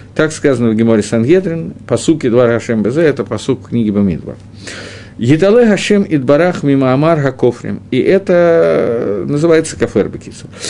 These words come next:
Но любое слово и слово из Торы, в нем есть много хахмот, много мудрости и много плаим чудес, лемишем и вина, там, для тех, кто их понимает. «Вело гусак тахлис хахматам»,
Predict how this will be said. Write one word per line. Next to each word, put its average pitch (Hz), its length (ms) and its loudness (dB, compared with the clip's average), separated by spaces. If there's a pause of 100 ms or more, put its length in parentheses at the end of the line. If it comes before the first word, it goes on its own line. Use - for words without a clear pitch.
(180)
Но 170 180 6
любое 196 380 4
слово 175 540 2
и 135 60 -8
слово 151 520 2 (180)
из 107 200 -4
Торы, 185 320 2 (440)
в 107 160 0
нем 185 200 4
есть 170 480 0
много 156 480 2
хахмот, 151 500 -2
много 135 300 2
мудрости 147 560 0
и 120 240 0
много 143 300 2
плаим 131 360 2
чудес, 147 520 0 (300)
лемишем 143 480 2
и 123 60 2
вина, 92 240 0
там, 90 180 -8
для 107 160 2
тех, 180 280 0
кто 123 240 2
их 139 260 -2
понимает. 98 500 0 (460)
«Вело 202 320 4
гусак 202 560 0
тахлис 185 460 0
хахматам», 120 640 -2